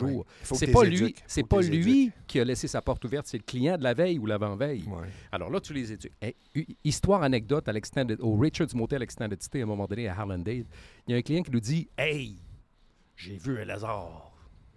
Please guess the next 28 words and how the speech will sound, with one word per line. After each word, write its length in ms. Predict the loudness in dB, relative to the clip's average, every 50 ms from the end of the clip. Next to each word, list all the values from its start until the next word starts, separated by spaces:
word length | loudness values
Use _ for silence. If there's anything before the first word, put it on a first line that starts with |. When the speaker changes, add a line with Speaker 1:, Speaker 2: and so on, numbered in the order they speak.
| _ _ -18
Speaker 2:
Fait 80 | -16 -4
que 80 | 2 2
là, 60 | 4
on 260 | 4 4 0 0 2
envoie 220 | 2 4 4 4 4
un 60 | 4
employé 440 | 4 2 2 0 0 2 2 2 0
pour 160 | 0 0 -2
essayer 220 | -2 -2 -2 -2 -2
de 80 | -2
régler 200 | -2 -2 -2 -2
le 60 | -2
problème. 340 | 0 0 -2 0 -2 -2 -2
Mais 80 | -2 0
pendant 260 | 0 0 2 0 0
qu'on 140 | 0 0 0
envoie 180 | 2 2 2 2
l'employé, 460 | 2 0 0 0 0 0 0 0 0
le 80 | -2 -2
client 260 | -4 -2 -2 -2 -2
est 40 | -2
parti 400 | -4 -4 -6 -4 -6 -6 -6 -6
profiter 380 | -6 -6 -6 -6 -4 -4 -6 -6
de 40 |
la 100 | -6 -6
plage 360 | -4 -4 -2 -2 -2 -4 -4 -6
à 40 | -6
Hallandale. 520 | -4 -6 -6 -6 -6 -6 -6 -6 -6 -8